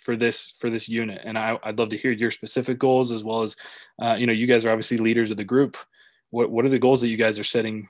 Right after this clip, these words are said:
setting for yourselves? This is a big season. You start off as difficult as you potentially could in the S E C,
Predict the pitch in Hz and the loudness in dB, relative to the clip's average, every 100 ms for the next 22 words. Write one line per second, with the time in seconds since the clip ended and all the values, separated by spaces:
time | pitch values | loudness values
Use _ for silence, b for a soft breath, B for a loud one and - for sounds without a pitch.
0 | _ - 117 117 113 - 104 104 139 151 | _ -2 -2 0 -2 -2 -2 -2 -2 2
1 | 147 - 139 143 131 - 131 120 92 - | 2 4 2 2 2 0 0 0 -4 -8
2 | 117 135 - 151 139 127 - - _ _ | -4 -2 2 4 6 4 0 -14 _ _
3 | _ _ _ _ _ _ _ - - 98 | _ _ _ _ _ _ _ -12 -4 -2
4 | 117 104 - 120 147 143 143 131 120 123 | -2 -4 -14 2 2 6 4 4 2 0
5 | - - 127 120 107 131 107 92 120 110 | -2 -2 -2 0 -2 -2 -2 -2 -4 -2
6 | 123 135 139 123 131 123 | -2 2 2 2 2 2